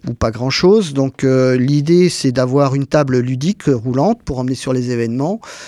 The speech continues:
où on puisse mettre, euh, les, les déchets compostables dans un premier bac, enfin, dans un premier sac, euh, sur, euh,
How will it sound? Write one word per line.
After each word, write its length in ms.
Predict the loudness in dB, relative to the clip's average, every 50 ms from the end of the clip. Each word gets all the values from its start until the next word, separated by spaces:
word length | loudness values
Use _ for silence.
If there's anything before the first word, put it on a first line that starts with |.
| -20 -16 -6 -2
où 160 | 0 0 0
on 40 | 0
puisse 440 | -2 -4 -6 -4 -2 -2 -2 0
mettre, 440 | 0 0 2 2 0 -2 -2 -4 -2
euh, 240 | -2 0 0 0 0
les, 960 | 0 0 2 2 4 4 4 4 4 4 2 2 0 0 0 0 -2 -2 -2 -2
les 200 | -2 -2 -2 0
déchets 300 | 0 -2 -2 -2 -4 -4
compostables 800 | -4 -4 -6 -4 -4 -4 -4 -4 -2 0 0 0 0 0 -4 -4
dans 240 | -2 -2 -4 -2 -2
un 80 | -4
premier 340 | -4 -4 -6 -4 -2 -2 -2
bac, 260 | 0 0 0 -2 -2 -4
enfin, 160 | -12 -12 -10
dans 240 | -10 -10 -10 -10 -10
un 100 | -10 -10
premier 320 | -10 -10 -8 -8 -6 -6
sac, 380 | -6 -6 -6 -8 -8 _ -10 -10
euh, 180 | -8 -8 -8
sur, 400 | -10 -12 -14 -14 -12 -12 -10 -10
euh, 280 | -10 -10 -10 -10 -12 -14